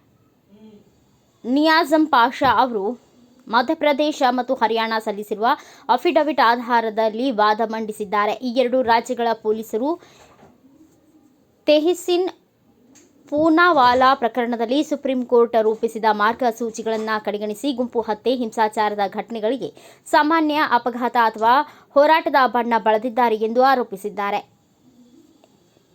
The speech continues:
ತೆಹಸಿನ್ ಪೂನಾವಾಲಾ ಅವರ ಪ್ರಕರಣದ ತೀರ್ಪಿನಲ್ಲಿ ಹತ್ಯೆ ಮತ್ತು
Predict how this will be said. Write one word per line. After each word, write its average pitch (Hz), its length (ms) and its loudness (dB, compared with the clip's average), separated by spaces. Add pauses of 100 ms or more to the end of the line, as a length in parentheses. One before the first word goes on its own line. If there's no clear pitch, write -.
(840)
ತೆಹಸಿನ್ 320 580 0
ಪೂನಾವಾಲಾ 240 960 0 (120)
ಅವರ 214 220 0
ಪ್ರಕರಣದ 214 460 -4 (100)
ತೀರ್ಪಿನಲ್ಲಿ 208 640 -8 (380)
ಹತ್ಯೆ 311 320 0
ಮತ್ತು 240 480 -6